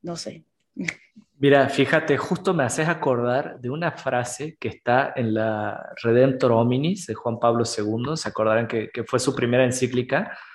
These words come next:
Speaker 2: y como que pone un poquito el fundamento de todo su magisterio, y justo F, él dice lo que vos acabas de decir, este, así que mira, este, <laughs> mira qué buenas tus intenciones.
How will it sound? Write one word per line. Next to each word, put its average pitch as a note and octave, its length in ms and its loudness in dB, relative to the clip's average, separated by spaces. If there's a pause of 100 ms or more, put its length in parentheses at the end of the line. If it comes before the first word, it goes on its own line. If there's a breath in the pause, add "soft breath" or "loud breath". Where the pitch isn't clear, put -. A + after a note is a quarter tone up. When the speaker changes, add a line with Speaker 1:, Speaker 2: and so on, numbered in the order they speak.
(300 loud breath)
Speaker 2:
y A#2+ 80 -10
como A#2+ 200 0
que B2+ 100 0
pone D3 180 4
un E3 80 4
poquito D3+ 340 0
el C#3+ 80 0
fundamento B2 580 -4
de B2+ 40 -10
todo C3 140 -2
su C3+ 100 -8
magisterio, B2 720 -4
y - 360 -4
justo E3 500 4
F, D#3+ 460 4
él B2+ 200 4
dice C3+ 380 4
lo A2+ 180 -2
que A2+ 100 -4
vos D3 200 2
acabas A#2 340 0
de A#2 100 0
decir, A2 380 -4 (640 loud breath)
este, A#2 480 6
así G2+ 180 -2
que A#2+ 120 0
mira, G#2+ 440 0
este, C#3+ 240 -2 (440)
<laughs> - 880 -2
mira C#3+ 260 4
qué D#3+ 80 2
buenas E3 360 4
tus C3+ 120 0
intenciones. B2+ 720 0